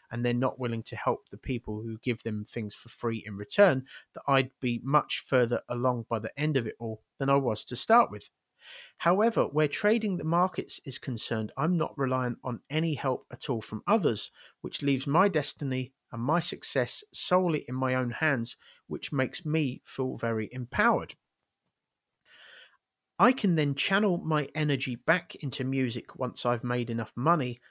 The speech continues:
and I'll then be in a position where I'll be able to make music for free without me having to rely on others to support my music career in order for me to put food on my table. And this will make the process of making music more enjoyable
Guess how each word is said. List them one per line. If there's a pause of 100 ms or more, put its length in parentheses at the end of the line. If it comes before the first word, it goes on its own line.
(160)
and
I'll
then
be
in
a
position
where
I'll
be
able
to
make
music
for
free
without
me
having
to
rely
on
others
to
support
my
music
career (280)
in
order
for
me
to
put
food
on
my
table. (380)
And
this
will
make
the
process
of
making
music
more
enjoyable